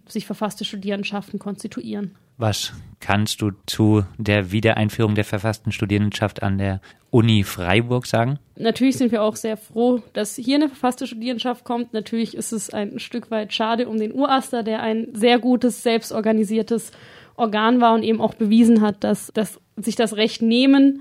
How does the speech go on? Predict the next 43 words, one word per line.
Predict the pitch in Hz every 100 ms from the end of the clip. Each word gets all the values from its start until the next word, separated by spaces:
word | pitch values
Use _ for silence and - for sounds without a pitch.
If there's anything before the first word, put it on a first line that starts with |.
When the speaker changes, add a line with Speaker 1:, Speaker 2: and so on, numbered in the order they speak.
| -
Speaker 1:
und | 233 220
nicht | 226
darauf | 214 208 196
warten, | 202 233 233
dass | 214
es | 220 202
einem | 214 214
gegeben | 196 185 233 247 220
wird | 226
in | 220
Bezug | 202 - 220
auf | 202 -
politische | 233 208 226 -
Äußerungen, | - 208 - 208 196 208 -
auch | 196 208 - -
zeigt, | 233 214 220
was | 196 185
Studierende | 220 196 202 202
leisten | 185 190 214 - 214
können. | - 208 202 214 202
Ansonsten | - - 214 208 240 - 269
eben | 226 214 202 202 _ _
freuen | - 202 233
wir | 277
uns | 277 330 311
und | 247
sehen, | 202 214 233 233
was | 240 -
kommt. | - 151 - -
Speaker 2:
Ist | - 104
es | -
der | 95
Tod | - 117 127 -
des | 123 -
U | 123
astas? | 117 113 131 - - _ _
Speaker 1:
Unter | 247 220
Umständen | 240 277 - 233 233 240
ja. | 214 170 185 -
Speaker 2:
Glaubst | - 98 113 - -
du | 117 113 104
daran, | 92 95 110 110 110 107 92
dass | - 120 -